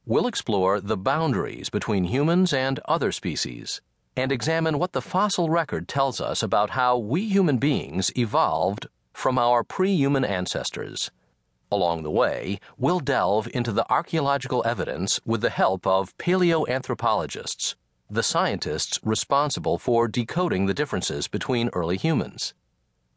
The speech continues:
Using fossils, they have identified a variety of creatures that had at least some qualities similar to present-day humans. To do this, they studied the remains of creatures that belonged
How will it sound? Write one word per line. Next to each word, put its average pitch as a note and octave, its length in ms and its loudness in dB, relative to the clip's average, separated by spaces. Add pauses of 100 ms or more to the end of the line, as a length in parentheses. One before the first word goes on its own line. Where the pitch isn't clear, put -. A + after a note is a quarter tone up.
Using C3 320 0
fossils, A#2+ 640 -2 (240)
they B2 140 0
have G#3+ 180 0
identified G2+ 840 0 (200)
a A#2 160 2
variety B2 640 2
of A2+ 100 -4
creatures - 640 -4 (540)
that C3 140 2
had C#3+ 380 0
at C3 140 -2
least F3+ 400 0
some G#3+ 320 2
qualities F#2+ 680 0
similar F#2 540 0
to B2+ 160 -2
present-day A#2+ 540 0
humans. F#2+ 580 -4 (1300)
To C3 80 0
do C#3+ 180 2
this, F2 400 0 (240)
they C3+ 160 0
studied G#2+ 400 0
the G#2 80 2
remains A#2 500 2
of F#2 140 -2
creatures F2 540 -2
that G2 180 -2
belonged C#3 560 0